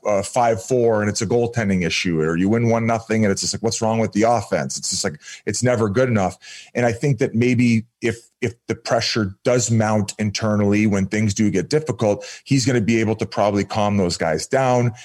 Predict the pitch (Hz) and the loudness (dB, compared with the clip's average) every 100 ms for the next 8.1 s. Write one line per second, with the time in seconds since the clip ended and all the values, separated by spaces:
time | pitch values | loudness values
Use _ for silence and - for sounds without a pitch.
0 | - - 113 104 - 107 113 117 104 107 | -12 -4 0 0 0 0 2 2 2 2
1 | 107 107 95 98 95 104 101 92 92 90 | 2 2 2 0 2 2 2 0 0 2
2 | 98 104 101 95 87 90 90 92 85 82 | 2 0 0 0 2 2 2 2 2 -2
3 | - _ 95 90 92 104 110 107 92 101 | -8 _ -6 -6 -2 0 0 0 0 0
4 | - - 107 - 95 87 92 98 80 95 | 0 -2 -2 0 0 0 0 -2 0 -2
5 | 92 92 87 95 90 82 80 67 - - | 0 -2 -2 -2 -2 -4 -6 -6 -6 -8
6 | - - - - - 147 147 151 160 - | -10 -18 -20 -20 -2 0 2 0 0 2
7 | 147 110 135 131 135 139 151 113 92 95 | 2 2 2 2 0 -2 0 2 2 0